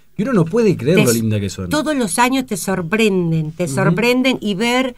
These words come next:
Speaker 2: eh, a nosotras, es muy gratificante ver a toda la comisión, ¿no? Eh, con el orgullo
Speaker 1: Ujú.
Speaker 2: que presentan las carrozas, los disfraces de los nenes, la invención de los papás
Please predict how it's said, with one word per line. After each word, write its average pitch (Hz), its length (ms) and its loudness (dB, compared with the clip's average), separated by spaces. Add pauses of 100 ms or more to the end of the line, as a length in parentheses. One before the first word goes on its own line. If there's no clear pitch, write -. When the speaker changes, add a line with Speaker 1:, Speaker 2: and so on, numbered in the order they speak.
(580)
Speaker 2:
eh, 175 460 0
a 170 120 -2
nosotras, 175 540 -2 (100)
es 180 140 -2
muy 202 220 0
gratificante 202 680 0
ver 208 440 0
a 170 200 0
toda 190 200 0
la 170 100 0
comisión, 180 580 0
¿no? 233 240 -2 (520)
Eh, 185 340 2
con 180 220 -2
el 185 120 2
orgullo 175 760 -2 (200)
Speaker 1:
Ujú. 120 200 -4
Speaker 2:
que 175 120 2
presentan 196 540 0
las 180 160 -2
carrozas, 190 560 0
los 180 140 0
disfraces 226 480 -2
de 185 100 -2
los 175 180 -2
nenes, 214 400 0
la 165 200 -2 (280)
invención 190 680 0
de 208 80 0
los 180 160 -2
papás 214 720 0